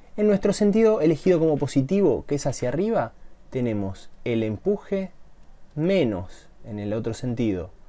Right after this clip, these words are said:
la fuerza F menos el peso P,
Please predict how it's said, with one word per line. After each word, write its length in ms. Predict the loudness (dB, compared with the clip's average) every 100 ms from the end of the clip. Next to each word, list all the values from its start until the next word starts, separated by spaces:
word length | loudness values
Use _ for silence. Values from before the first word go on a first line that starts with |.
| -20 -20 -20 -20 -20 -16
la 160 | -12 -10
fuerza 460 | -4 -4 -2 2
F 420 | 2 0 -6 -6 -10 -20 -20 -20 -20 -20 -20 -20 -10
menos 640 | -4 0 0 0 -2 -8 -18 -20 -20 -4
el 180 | -4 -2
peso 380 | -2 -2 -4 -2
P, 240 | -4 -6